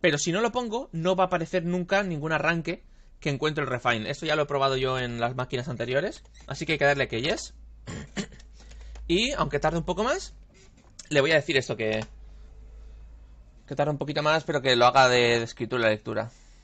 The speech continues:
Vale, una vez instalado... Uy, a ver, un ratón.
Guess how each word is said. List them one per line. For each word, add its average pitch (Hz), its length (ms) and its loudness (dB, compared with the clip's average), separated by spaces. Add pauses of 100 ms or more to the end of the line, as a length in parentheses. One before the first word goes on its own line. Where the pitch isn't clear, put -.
(1500)
Vale, 160 220 6
una 160 200 4
vez 160 320 4
instalado... 285 500 4 (1300)
Uy, 139 160 -6 (160)
a 131 40 -14
ver, 156 120 -14 (400)
un 113 60 -16
ratón. 131 280 -14